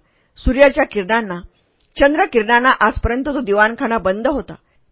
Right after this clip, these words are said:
चंद्राच्या प्रकाशाला त्यात शिरावयाचा आज आनंद होत होता.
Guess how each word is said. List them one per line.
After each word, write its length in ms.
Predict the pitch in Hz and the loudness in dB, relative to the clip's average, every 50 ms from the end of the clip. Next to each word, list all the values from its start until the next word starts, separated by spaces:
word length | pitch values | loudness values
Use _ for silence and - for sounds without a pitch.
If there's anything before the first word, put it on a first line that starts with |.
| _ - | _ -4
चंद्राच्या 440 | - 226 220 220 240 240 240 - 277 | -4 -2 0 4 4 4 4 6 2
प्रकाशाला 600 | 254 - 214 - - 214 - - 311 214 180 156 - _ _ _ _ _ _ - | 4 4 2 0 2 0 0 2 0 0 0 -2 -8 _ _ _ _ _ _ 2
त्यात 140 | - 160 196 208 | 6 6 6 6
शिरावयाचा 560 | - 320 226 214 214 220 226 247 247 254 240 | 4 2 4 6 6 8 6 6 6 4 4
आज 60 | 233 233 - _ - | 4 4 0 _ 2
आनंद 320 | 202 196 208 220 233 226 | 2 2 2 0 0 -2
होत 160 | 202 175 208 196 | -2 -2 -2 -4
होता. 200 | 180 165 - 160 | -4 -6 -8 -8